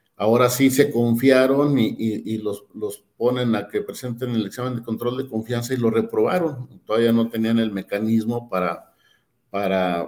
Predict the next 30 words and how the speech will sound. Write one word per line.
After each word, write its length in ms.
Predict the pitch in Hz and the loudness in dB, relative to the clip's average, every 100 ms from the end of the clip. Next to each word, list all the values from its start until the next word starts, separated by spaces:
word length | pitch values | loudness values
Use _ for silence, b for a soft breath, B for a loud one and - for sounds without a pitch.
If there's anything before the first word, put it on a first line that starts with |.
| - | -8
eh, 460 | 107 101 107 98 - _ _ _ _ _ | -10 -8 -8 -8 -12 _ _ _ _ _
que, 140 | - 117 | -6 -6
para 360 | - 113 110 | -2 0 0
pasar 320 | 120 117 135 | 0 0 2
ese 220 | 135 135 143 | 2 0 -2
procedimiento, 1300 | 113 110 117 117 113 117 123 123 120 135 143 - - | -4 -2 0 2 4 2 0 -2 -4 -4 -4 -8 -14
eh, 540 | 101 95 95 92 87 87 _ _ _ | -8 -6 -4 -6 -8 -14 _ _ _
sin 320 | - 117 113 | -2 2 2
que 100 | 110 | 2
reprobaran 720 | 107 113 107 107 110 113 117 | 0 0 0 0 0 0 0
los 200 | 107 95 | -2 -4
exámenes. 560 | 110 - 160 170 135 107 | -8 -6 -6 -2 -2 -2
Entonces, 360 | 104 127 117 117 | -6 -4 -4 0
cinco 380 | 135 131 131 | 2 2 0
no 220 | 131 127 127 | 0 0 -2
presentan, 580 | 131 143 147 147 151 | -4 -2 -4 -4 -4
los 120 | 131 131 | -4 -4
siete 280 | 117 - | -6 -8
que 80 | - | -10
presentan 720 | 120 117 113 127 120 120 123 | -6 -6 -4 -6 -6 -6 -4
lo 160 | 110 98 | -4 -2
reprueban. 680 | 110 - 123 120 120 135 - b b b b b b _ _ | -2 0 2 2 2 -4 -12 b b b b b b _ _
Eh, 160 | 101 98 | -8 -4
pretenden 680 | 123 117 117 135 139 143 | 0 0 4 4 4 2
que 140 | 139 117 | 2 2
yo 160 | 135 | 2
firme 580 | 135 139 143 139 143 135 | 2 0 2 2 2 0
esas 300 | 131 135 135 | 0 -2 -6
cartas, 760 | - 135 127 127 - 135 131 - | -4 -2 -2 -4 -4 -4 -4 -6
eh, 140 | 101 | -6